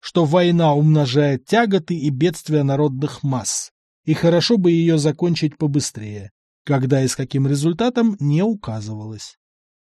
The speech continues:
Зато решили собраться еще раз осенью, чтобы их. Теперь еще одну конференцию готовить. Прямо хоть самому в бомбисты подавайся,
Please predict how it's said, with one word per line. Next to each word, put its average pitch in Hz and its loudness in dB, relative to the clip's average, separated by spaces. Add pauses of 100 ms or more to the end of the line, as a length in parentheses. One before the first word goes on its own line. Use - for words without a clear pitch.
Зато 156 2
решили 151 0
собраться 160 0
еще 143 -2
раз 139 -4
осенью, 101 -2 (200)
чтобы 95 -4
их. 87 -16 (380)
Теперь 139 -6
еще 156 2
одну 147 0
конференцию 135 -2
готовить. 120 -6 (460)
Прямо 208 4
хоть 202 0
самому 196 4
в 113 -6
бомбисты 135 -2
подавайся, 127 -4